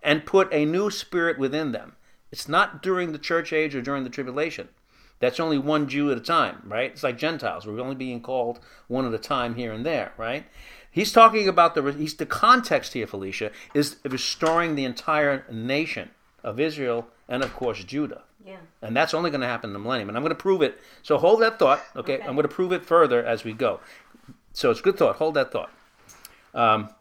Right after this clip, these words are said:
Speaker 1: and it says further, here's the point. "I will take from them the heart of stone, and I will give them a heart of flesh that is responsive to my touch, that they may walk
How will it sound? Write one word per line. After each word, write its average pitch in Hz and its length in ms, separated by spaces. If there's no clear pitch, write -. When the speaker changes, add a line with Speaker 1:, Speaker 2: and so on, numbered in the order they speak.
Speaker 1:
and 147 120
it 165 80
says 190 240
further, 240 600
here's 175 300
the 135 40
point. 135 360
"I 156 100
will 156 200
take 247 500
from 196 400
them 160 360
the 123 120
heart 143 380
of 147 100
stone, 131 640
and 101 140
I 104 80
will 117 120
give 170 280
them 196 180
a 180 60
heart 185 260
of 185 120
flesh 202 420
that 127 180
is 117 100
responsive 151 840
to 123 120
my 139 360
touch, - 520
that 156 180
they 175 120
may 170 200
walk 190 400